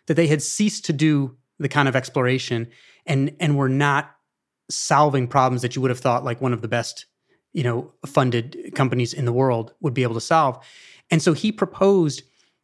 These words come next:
coming up with problems that wouldn't give away trade secrets, but they could just be, like, posted online for random people to solve them. And all his colleagues were like, "That's ridiculous. Like, we're, you know, we're organic chemists. Like, we're gonna put up this question and someone else who's not here is gonna solve it." And so he said, "Well, then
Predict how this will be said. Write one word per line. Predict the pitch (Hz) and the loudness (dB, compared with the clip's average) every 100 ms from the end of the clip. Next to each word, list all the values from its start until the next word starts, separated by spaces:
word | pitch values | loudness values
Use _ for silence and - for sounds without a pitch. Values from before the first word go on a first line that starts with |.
| _ - | _ -14
coming | - 208 208 | -2 0 2
up | |
with | 190 - | 0 0
problems | - 147 156 151 | 2 4 4 0
that | |
wouldn't | 143 156 180 | 0 2 4
give | 185 | 4
away | 175 165 | 4 2
trade | 160 123 113 | 0 -2 -2
secrets, | - 123 139 - | -4 -4 -4 -2
but | 151 | 0
they | 151 | 0
could | 160 | 2
just | 180 | 0
be, | 202 | 0
like, | 175 143 - | -2 -2 -4
posted | - 185 - 190 | 0 0 0 0
online | 165 139 131 151 151 117 113 - | 2 2 2 2 2 0 -4 -2
for | 151 | 0
random | 127 147 165 151 | 2 2 2 0
people | 160 143 | -2 -2
to | 127 | -4
solve | - 151 160 | 0 0 0
them. | 123 | 0
And | 135 | 2
all | 170 | 0
his | - | 0
colleagues | 160 160 139 | 0 0 0
were | 135 | -2
like, | 131 | -2
"That's | 131 | -2
ridiculous. | 127 107 135 - 101 - - _ | -4 -2 -4 -4 -12 -16 -20 _
Like, | 127 123 _ _ _ _ - | -10 -10 _ _ _ _ 0
we're, | 147 151 143 147 | 4 4 2 0
you | 135 | 0
know, | 117 117 _ _ _ _ - | 0 -4 _ _ _ _ 2
we're | 151 | 4
organic | 143 127 135 139 139 | 4 4 2 2 0
chemists. | 139 131 - | 0 0 0
Like, | 123 - | -4 -2
we're | 135 | 0
gonna | 123 | 0
put | 127 135 | 0 0
up | |
this | 131 - | -2 -6
question | - 120 - 139 | -4 -2 0 0
and | 123 113 | 0 0
someone | 131 120 120 | 0 0 0
else | 127 131 - | 0 -2 -4
who's | 127 | -2
not | 120 117 | -2 -2
here | 127 123 | -2 -2
is | 123 | -2
gonna | 117 | -4
solve | - 117 135 | -2 0 0
it." | 175 - _ _ _ | -2 -6 _ _ _
And | - | -2
so | 190 | 2
he | 175 | 2
said, | 175 | 4
"Well, | 190 | 2
then | 196 180 | 2 0